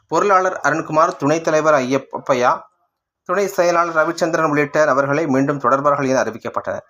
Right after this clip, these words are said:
மேலும் ஒவ்வொரு பகுதிகளுக்கும் ஒவ்வொரு செயல் உறுப்பினர்கள் அனைத்து பகுதிக்கும் தேர்ந்தெடுக்கப்பட்டனர்.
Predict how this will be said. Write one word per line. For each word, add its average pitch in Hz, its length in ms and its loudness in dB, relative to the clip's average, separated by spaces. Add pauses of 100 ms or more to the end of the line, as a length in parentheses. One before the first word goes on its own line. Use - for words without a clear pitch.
(380)
மேலும் 196 260 0
ஒவ்வொரு 196 280 2
பகுதிகளுக்கும் 175 600 -2
ஒவ்வொரு 160 280 0
செயல் 170 360 -2
உறுப்பினர்கள் 151 720 -4 (100)
அனைத்து 170 380 -2
பகுதிக்கும் 143 520 -4
தேர்ந்தெடுக்கப்பட்டனர். 123 1000 -4